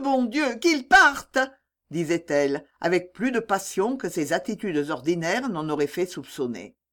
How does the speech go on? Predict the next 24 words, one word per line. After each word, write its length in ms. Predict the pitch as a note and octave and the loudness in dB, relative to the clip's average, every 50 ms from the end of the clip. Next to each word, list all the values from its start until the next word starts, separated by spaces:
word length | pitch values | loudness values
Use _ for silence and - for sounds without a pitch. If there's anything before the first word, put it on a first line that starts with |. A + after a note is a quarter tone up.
| _ _ _ _ _ _ _ _ _ _ _ _ _ _ _ _ _ _ _ _ _ _ _ | _ _ _ _ _ _ _ _ _ _ _ _ _ _ _ _ _ _ _ _ _ _ _
Alors 420 | - D#3 E3 D3 D3 F3 A#3 B3+ A#3 | 0 2 2 4 4 2 2 0 0
le 140 | E3+ D#3+ | -2 -2
ton 240 | D#3 - F3 F#3+ G#3+ | -2 -2 -2 -2 0
de 100 | F#3 F#3 | 0 0
Zénaïde, 840 | E3 C#3 E3+ D3+ D3 C#3 C3 C3 C3+ D3+ F3+ G#3+ A#3+ C4+ C#4+ C#4 - | 0 0 -2 -2 -2 -2 -2 0 2 2 0 0 -2 -4 -6 -8 -8
très 240 | - - - A3 C4+ | -12 -6 0 0 0
sévère 460 | C4+ - - A3 F#3+ E3+ F#3 F#3+ F#3 | 0 0 0 0 2 2 2 0 0
et 100 | G3+ G#3 | 0 -4
très 200 | - - F3 F3+ | -4 -4 -6 -6
ferme, 520 | F3+ - - D3 D3 D#3+ F#3 G#3 A#3+ - - - _ _ _ | -6 -6 -4 -4 -2 -2 -2 -2 -4 -6 -8 -12 _ _ _
sembla 480 | - - - G#3+ G#3+ G3 E3+ E3+ G3+ B3 | -16 -8 -4 -2 -2 -2 0 -2 -2 -2
se 120 | - - | -2 -4
radoucir. 760 | G3+ E3 E3+ E3 C#3 C#3 C3+ C#3 - - A2 G2 F#2+ - _ _ _ _ _ _ _ _ _ _ _ _ _ _ _ _ _ _ - | -4 -4 -2 -2 -2 -4 -6 -6 -8 -10 -10 -10 -10 -14 _ _ _ _ _ _ _ _ _ _ _ _ _ _ _ _ _ _ -12
Puis 280 | - F3 F#3 G#3+ C4 D4+ | -6 -2 0 0 0 2
les 160 | A3+ E3+ D#3 | 2 2 2
deux 200 | C3+ A#2+ G3 A3+ | 4 4 4 4
femmes 340 | A3+ - G3 G#3 B3 B3+ B3 | 4 0 0 0 0 0 -2
s'embrassèrent. 880 | - - F#3+ F3+ E3 D3+ D3+ D#3 - - - A2+ G#2 G#2 F#2+ G2 D#3+ D#3+ _ _ _ _ _ _ _ _ _ _ _ _ _ _ _ _ _ _ _ | -4 -4 -4 -4 -2 -2 -4 -4 -6 -8 -6 -6 -6 -6 -8 -10 -14 -18 _ _ _ _ _ _ _ _ _ _ _ _ _ _ _ _ _ _ _
Sous 200 | _ - A#3+ C#4 | _ -8 -4 2
la 140 | D#4 C#4+ C4 | 2 2 2
tonnelle, 600 | - A3+ G3 E3+ D#3 D3 D#3 E3+ F#3+ A#3 C4+ - - _ _ - | 2 0 0 0 0 0 2 2 2 0 -2 -8 -12 _ _ -4
l'abasindre 840 | C3 E3 G#3+ G#3+ A3+ A3+ A3+ - - G3 G3 G#3+ A3+ G#3 E3 D#3+ | 2 2 2 4 4 2 0 0 -2 0 0 0 -2 -2 -4 -4
chantait 420 | D#3+ - - F#3 F#3+ F#3+ F#3 G3+ E3+ | -4 -4 -6 -4 -4 0 2 2 2
maintenant 680 | D3 D#3+ G3+ B3 B3 - F#3+ D#3 D3+ D#3 F3+ A3+ B3 | 2 2 -2 -2 -2 -2 -4 -2 -2 -2 -2 -2 -4